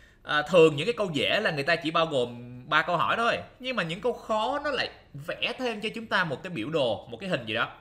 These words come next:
và nó sẽ được sử dụng để trả lời cho thông tin ở đây. Và tại sao cái phần này, cái dạng này được coi là khó nhất của phần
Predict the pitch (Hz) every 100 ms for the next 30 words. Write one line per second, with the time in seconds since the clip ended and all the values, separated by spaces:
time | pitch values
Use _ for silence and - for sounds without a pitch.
0 | - - 123 120 117 110 - 117 120 175
1 | 185 156 117 - 120 139 95 - - 107
2 | 107 - 82 139 139 107 95 - 123 113
3 | 110 113 107 113 101 - - - - -
4 | - _ 131 190 185 - 190 117 160 -
5 | 233 240 240 123 - - - 233 - 143
6 | 131 123 113 98 - 185 139 98 120 117
7 | 113 147 135 107 - 147 180 233 277 269
8 | - 123 139 113